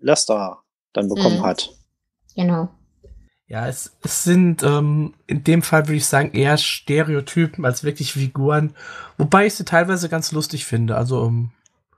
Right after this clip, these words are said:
Speaker 3: sie haben nette Momente, aber sie tragen es zu der ganzen Geschichte jetzt nicht wirklich viel bei.
Speaker 2: Genau.
Speaker 1: Die waren sehr klischeehaft, musste ich sagen.
Speaker 2: So, und dann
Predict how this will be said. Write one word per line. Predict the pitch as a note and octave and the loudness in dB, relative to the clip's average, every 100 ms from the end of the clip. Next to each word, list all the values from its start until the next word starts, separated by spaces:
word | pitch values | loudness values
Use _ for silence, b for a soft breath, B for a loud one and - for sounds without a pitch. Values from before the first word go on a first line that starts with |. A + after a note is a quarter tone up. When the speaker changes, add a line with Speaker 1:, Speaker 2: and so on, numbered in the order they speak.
| b b b b b | b b b b b
Speaker 3:
sie | - D#3+ | 0 2
haben | E3+ | 2
nette | F3+ F3+ F3+ | 0 -6 -4
Momente, | D#3 C#3 D3+ E3 F3 E3 - - _ _ | -4 -2 -4 -2 -2 -2 -4 -20 _ _
aber | - B2 C3 | -2 0 2
sie | C3 B2+ _ | 0 -6 _
tragen | - G2+ B2+ C3+ | -6 0 2 0
es | - | 0
zu | C3+ | 2
der | A#2 | 4
ganzen | A2+ B2+ - | 4 2 2
Geschichte | C3 B2+ A#2+ | 0 0 0
jetzt | A2+ | -2
nicht | - A2+ | -4 -4
wirklich | A#2 - - | -4 -4 -2
viel | A2+ | 0
bei. | A2 G2 G#2+ - _ _ - - - | 2 0 0 -6 _ _ -20 -20 -6
Speaker 2:
Genau. | - E3 D#3+ E3+ E3 - - - - - - - - - B B B B - - - - | 0 2 4 2 0 -4 -20 -20 -20 -20 -16 -14 -14 -18 B B B B -20 -20 -10 0
Speaker 1:
Die | C#3+ C#3+ C#3 | 4 4 2
waren | C#3 C#3+ D3 | 0 -2 -4
sehr | B2 C3+ C3+ C3+ | -4 -2 -2 -2
klischeehaft, | B2 C3+ B2 A#3 D3+ A2+ - | -6 -6 -6 -6 -6 -6 -10
musste | C3+ A2+ - G#2+ | -14 -14 -12 -12
ich | - | -10
sagen. | G#2 F#2+ G2+ G2 _ - - | -12 -14 -16 -20 _ -20 -2
Speaker 2:
So, | - | 4
und | A#3+ | 6
dann | A#3 | 6